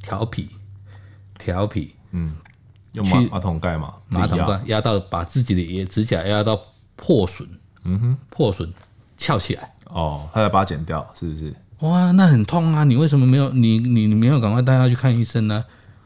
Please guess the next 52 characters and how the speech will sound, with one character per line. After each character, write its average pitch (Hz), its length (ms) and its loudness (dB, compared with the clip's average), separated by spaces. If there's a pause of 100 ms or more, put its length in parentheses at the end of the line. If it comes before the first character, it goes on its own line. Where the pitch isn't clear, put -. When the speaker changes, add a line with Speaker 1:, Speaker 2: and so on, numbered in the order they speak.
(120)
Speaker 1:
因 120 80 -2
为 131 60 2
他 156 160 -2
钱 - 180 -2
就 139 120 0
被 139 120 2
他 135 120 2
弄 139 200 2
掉 131 180 2
了， 107 240 0
哪 101 180 0
有 104 120 0
钱 92 220 -4
看 113 180 -4
医 104 120 0
生？” 95 400 -2 (180)
Speaker 2:
嗯。 78 240 -6 (220)
Speaker 1:
“啊， 135 100 0
那 135 120 4
你 113 160 4
怎 92 120 -6
么 90 80 -2
办？” 92 300 -4 (340)
阿 110 140 0
嬷 131 180 2
说 120 180 0 (360)
：“啊， 165 100 -2
就 190 280 2
拿 160 180 0
我 151 180 4
房 127 200 2
间 165 200 0
的 139 220 2 (500)
那 151 140 0
个， 139 200 2 (260)
我 107 140 -2
在 151 140 4
剪 143 240 0
那 135 80 2
个 139 80 4
酸 147 240 0
痛 151 180 0
药 151 140 2
布 143 140 0
那 143 100 2
个 131 80 4
剪 98 260 -2
刀， 117 220 0
有 104 80 0
没 95 160 0
有？ 98 300 0
Speaker 2:
嗯。 82 280 -2